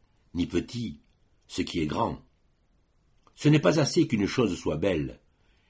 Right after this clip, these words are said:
il faut qu'elle soit propre au sujet, qu'il n'y ait rien de trop, ni rien de manque.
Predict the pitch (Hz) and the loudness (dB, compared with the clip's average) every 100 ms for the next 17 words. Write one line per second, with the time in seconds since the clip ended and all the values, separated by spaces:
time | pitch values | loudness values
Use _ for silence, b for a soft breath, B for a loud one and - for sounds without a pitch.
0 | _ _ 131 131 170 143 127 123 - 156 | _ _ 2 4 4 6 6 4 0 2
1 | 131 - - - 76 78 65 - _ _ | 2 0 -8 -6 -4 -4 -4 -10 _ _
2 | _ _ _ _ 135 135 147 147 160 - | _ _ _ _ 4 8 10 8 4 -6
3 | _ _ _ - 110 135 127 - 104 113 | _ _ _ 2 6 8 6 4 0 0
4 | 127 - _ _ _ - 110 107 139 147 | 0 -8 _ _ _ -2 2 6 6 6
5 | 117 69 - - | 4 0 -6 -16